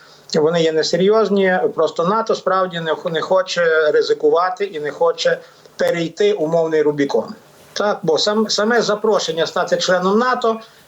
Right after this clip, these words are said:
не викликало би ні Третю світову війну, ні ядерний удар Росії, ну і точно не викликало би зіткнення нато і Росії.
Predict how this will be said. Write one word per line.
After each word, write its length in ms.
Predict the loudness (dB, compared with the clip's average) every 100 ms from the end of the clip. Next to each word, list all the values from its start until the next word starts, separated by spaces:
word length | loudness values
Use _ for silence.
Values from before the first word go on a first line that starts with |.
| -2
не 160 | 2
викликало 520 | 2 2 2 2 0 0
би 140 | 2
ні 140 | 2
Третю 340 | 2 0 0 -2
світову 480 | -4 -2 0 2 2
війну, 580 | 4 4 4 4 2 2
ні 280 | 2 4 2
ядерний 540 | 2 0 0 2 4
удар 280 | 2 2 0
Росії, 720 | 0 -2 0 2 4 4 0 -4 -20 _
ну 180 | 2 2
і 80 | 2
точно 380 | 0 0 0
не 120 | 0 2
викликало 500 | 2 0 0 0 2
би 140 | 0
зіткнення 600 | 0 -2 0 0 2 2
нато 560 | 0 0 0 2 0 0 -4
і 100 | 0
Росії. 360 | 2 0 -6